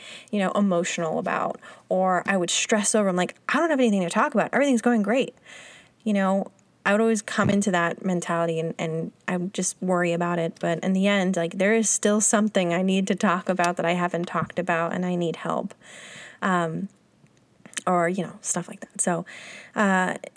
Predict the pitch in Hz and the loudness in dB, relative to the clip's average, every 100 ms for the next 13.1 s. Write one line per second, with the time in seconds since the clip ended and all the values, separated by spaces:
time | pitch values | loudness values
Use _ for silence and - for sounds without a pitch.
0 | - - 247 240 254 - - 214 226 226 | -10 -2 2 4 2 0 -2 2 4 4
1 | 214 190 160 170 185 _ - 175 165 151 | 4 4 2 2 -2 _ 0 2 2 0
2 | 147 175 - 190 180 170 180 202 _ _ | 0 0 0 0 0 -2 -6 -10 _ _
3 | - 185 196 190 202 - 202 202 202 196 | -4 -2 -2 0 0 2 2 2 2 2
4 | 190 180 175 180 196 - 180 175 - 165 | 2 2 2 0 0 -2 -2 -2 0 2
5 | 190 196 226 240 240 190 170 165 165 - | 2 0 0 0 -2 -4 -2 -2 -4 -6
6 | - - 180 175 170 175 - 175 170 - | -10 -4 -2 0 0 -2 -4 -2 -2 -4
7 | 175 - - - - - _ 196 185 - | -6 -10 -16 -16 -18 -18 _ 2 2 2
8 | 185 190 190 175 160 185 175 170 180 190 | 0 2 2 0 0 -2 -2 -2 0 0
9 | 202 208 196 180 - - - 185 185 190 | 0 -2 -2 -2 0 -2 0 0 2 0
10 | 185 180 170 165 170 185 - 190 208 - | 0 -2 -2 0 -2 -2 -2 0 0 0
11 | 165 160 - - - - - - - 190 | -2 -2 -4 -6 -14 -18 -20 -20 -4 0
12 | 185 170 165 175 165 165 165 - - - | 2 0 -2 -2 -2 -2 -2 -2 -2 -4